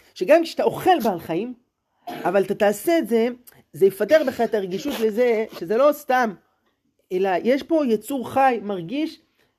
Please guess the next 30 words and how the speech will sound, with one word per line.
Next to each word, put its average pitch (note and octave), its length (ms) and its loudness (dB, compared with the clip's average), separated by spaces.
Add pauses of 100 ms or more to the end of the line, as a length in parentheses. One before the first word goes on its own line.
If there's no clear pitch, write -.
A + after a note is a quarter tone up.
(120)
ותפתח A3+ 720 0
את C#4 100 -8
הרגישות G#3 480 -6
כלפיו A#3+ 500 -2
כדי G#3 220 4
להוביל G3+ 320 2
את - 60 -2
האנושות A#3+ 380 -2
צעד C4+ 240 2
אחרי A#3+ 240 0
צעד, B3 640 2
עד A#3 260 -4
ליום G#3+ 320 0
הגדול G#3+ 440 2
שבו G3+ 260 0
היא A3+ 120 2
כבר F#3+ 160 0
לא A#3 100 6
תצטרך G#3+ 460 -8
בכלל G3+ 380 0
לאכול C#3+ 280 -6 (400)
בשר F#3 220 -2
של E3+ 180 -2
בעלי D#3 260 2
חיים. B2 220 -6
למשל, E3+ 360 0 (640)
זה A3+ 120 -4
שיש A#3 240 -2
הלכות F3 300 -2
שחיטה, E3 360 -8